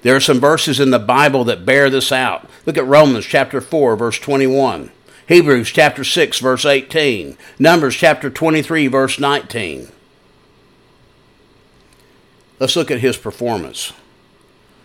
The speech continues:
Throughout their history, Israel had enjoyed the presence and the power of Almighty God. Time and again, God had demonstrated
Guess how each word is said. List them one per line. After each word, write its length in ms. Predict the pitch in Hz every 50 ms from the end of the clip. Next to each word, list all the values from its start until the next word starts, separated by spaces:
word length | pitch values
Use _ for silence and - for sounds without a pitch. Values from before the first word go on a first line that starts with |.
| _ _ _ _
Throughout 360 | - 156 151 165 175 180 170 -
their 160 | 170 156 135
history, 600 | 120 165 160 147 - - 127 113 107 104 104 - -
Israel 420 | 143 151 147 - 156 156 147 139
had 160 | 135 131 127
enjoyed 600 | 123 117 113 98 98 - 147 143 139 135 123 104
the 60 | 104
presence 640 | - - - - 147 147 143 - 147 147 139 131 - - - - _ -
and 140 | 104 104 107
the 80 | 104
power 560 | - - - - 147 135 127 110 104 98 92 - - _
of 140 | - 101 101
Almighty 500 | 120 120 123 120 117 117 113 110 110 110
God. 540 | 92 110 107 101 95 82 76 71 65 - - - _ _ _ _ _ _ _ _ _ -
Time 440 | - 156 160 156 156 156 156 147 143 -
and 180 | - 127 123
again, 500 | 120 113 110 127 139 143 135 120 110 104
God 260 | 92 139 139 139 135 113
had 220 | 120 113 101 98
demonstrated 760 | 147 156 160 156 143 120 - - - 127 117 113 110 104 90